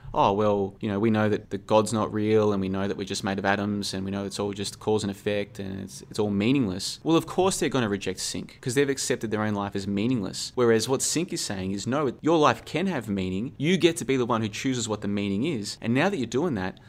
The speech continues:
look around at all of these signs that you can interpret whatever way you want." So in my case, the music from Titanic is playing as I get to the cafe. I get to interpret that however I want. Now, if I interpret that as the cosmos saying to me, "You're doing good work here today, J L B. Make sure you finish this article. This is good.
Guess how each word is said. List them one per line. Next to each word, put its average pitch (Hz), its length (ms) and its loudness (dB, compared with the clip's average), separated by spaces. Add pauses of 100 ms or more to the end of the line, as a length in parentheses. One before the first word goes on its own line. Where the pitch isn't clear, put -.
(120)
look 233 180 -2
around 190 300 2
at 143 60 -4
all 160 260 2
of 175 80 2
these 143 220 -2
signs 107 640 -2 (140)
that - 80 -6
you 131 100 2
can 143 120 -4
interpret 120 400 -2
whatever 120 300 2
way 135 180 2
you 117 140 -2
want." 98 320 -4
So 120 100 -4
in 104 60 0
my 107 200 0
case, 156 500 -6
the 107 180 0
music 110 300 0
from 101 640 -4 (100)
Titanic 117 460 -2
is 113 80 -6
playing 120 240 -4
as 110 80 -4
I 104 40 -4
get 101 120 -6
to - 40 -10
the 104 60 -8
cafe. 101 600 -6
I 117 180 4
get 139 180 2
to 143 80 -4
interpret 113 360 -2
that 101 140 -4
however 101 220 -2
I 98 60 -4
want. 98 240 -8 (100)
Now, 110 100 2
if 110 100 2
I 156 100 4
interpret 139 440 -2
that 104 200 -6
as 101 160 -4
the 101 80 -6
cosmos 101 420 -4
saying 98 260 -4
to 107 100 -4
me, 123 340 -2
"You're 117 120 -4
doing 160 200 4
good 151 140 0
work 160 180 2
here 123 160 -2
today, 104 240 2
J 101 120 -2
L 98 100 0
B. 95 320 -4
Make 127 180 0
sure 151 100 -4
you 131 80 0
finish 127 220 -2
this 113 140 -4
article. 101 320 -2
This 110 160 -6
is 117 80 -6
good. 104 260 0